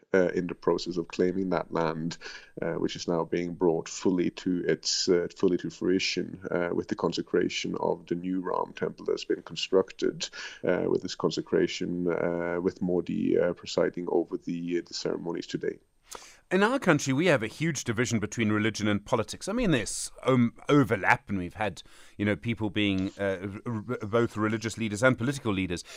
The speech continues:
Speaker 2: but we've never had a president leading a big religious event. And Modi is the person actually doing the consecration here.
Speaker 1: Precisely.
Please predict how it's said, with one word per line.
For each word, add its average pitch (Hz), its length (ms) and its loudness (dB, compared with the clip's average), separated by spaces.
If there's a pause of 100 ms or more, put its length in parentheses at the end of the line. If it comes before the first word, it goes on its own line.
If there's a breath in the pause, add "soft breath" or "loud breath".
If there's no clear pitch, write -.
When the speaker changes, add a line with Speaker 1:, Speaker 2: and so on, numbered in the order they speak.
(140 loud breath)
Speaker 2:
but 156 140 -2
we've 143 140 2
never 214 260 6
had 156 220 2
a 110 40 -2
president 135 680 0
leading 123 400 0
a - 20 2
big 123 380 2
religious 117 420 2
event. 104 400 0 (400 soft breath)
And 135 180 4
Modi 165 360 4
is 104 100 -2
the 120 80 -4
person 139 300 2
actually 156 220 -2
doing 180 260 4
the 175 80 0
consecration 156 640 -2
here. 147 300 -2 (1600 loud breath)
Speaker 1:
Precisely. 104 720 4